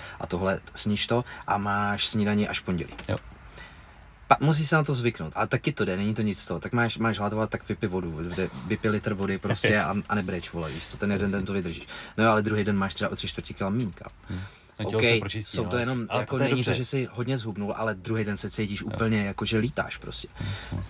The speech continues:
Speaker 1: Fakt bomba, jakoby ty pusty jsou, si myslím, strašně zdraví. A dát je-, je-,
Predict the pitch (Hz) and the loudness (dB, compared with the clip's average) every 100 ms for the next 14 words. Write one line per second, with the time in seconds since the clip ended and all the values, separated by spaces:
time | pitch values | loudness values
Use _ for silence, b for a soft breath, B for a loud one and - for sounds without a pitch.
0 | B - - 107 101 120 85 82 101 95 | B -14 -2 2 4 4 4 0 -2 -2
1 | 101 98 - 95 - 95 - 101 - 98 | -4 -2 0 2 0 0 0 2 2 2
2 | - - 98 - 95 101 82 73 92 90 | 0 0 -2 -2 -2 0 -2 -2 -2 -2
3 | 92 95 107 95 - 98 | -2 0 0 0 0 -2